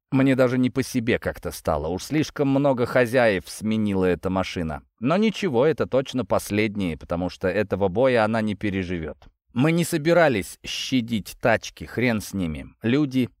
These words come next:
дороже. Была бы моя воля, я бы вообще приказал бы их дронами сжечь, но, увы, птичек у нас было слишком мало, и они могли пригодиться потом. Я щелкнул предохранителем, переводя его в режим автоматического огня,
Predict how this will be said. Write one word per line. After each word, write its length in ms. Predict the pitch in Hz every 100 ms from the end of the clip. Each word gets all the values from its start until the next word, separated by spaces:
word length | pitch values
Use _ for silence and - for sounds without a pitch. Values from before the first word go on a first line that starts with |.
| _
дороже. 560 | - 104 98 90 76 78 - _ _
Была 220 | 107 139 180
бы 140 | 175
моя 260 | 175 175 170
воля, 300 | 175 190 175
я 200 | 165 165
бы 160 | 165
вообще 520 | 156 165 165 - 196
приказал 580 | 180 131 127 131 127 139
бы 160 | 117 127
их 260 | 131 110
дронами 540 | 107 113 151 151 113 90
сжечь, 480 | 78 78 87 80 -
но, 240 | 110 120
увы, 200 | 123 151
птичек 420 | - 135 131 -
у 80 | 113
нас 180 | 110 98
было 260 | 92 104
слишком 440 | 95 104 104 - 101
мало, 440 | 98 127 151 143
и 60 | 107
они 240 | 98 107
могли 320 | 117 101 101
пригодиться 640 | 107 101 101 98 92 85 -
потом. 520 | 82 80 - 71 78 - _ _ _ _
Я 200 | 123 143
щелкнул 640 | 139 - 147 131 127 120
предохранителем, 960 | 113 127 120 113 117 117 131 120 127 120
переводя 460 | 113 110 110 110 127
его 240 | 117 117
в 80 | 107
режим 340 | 117 110 123
автоматического 840 | 113 - 113 107 117 - - 107 107
огня, 400 | 101 113 123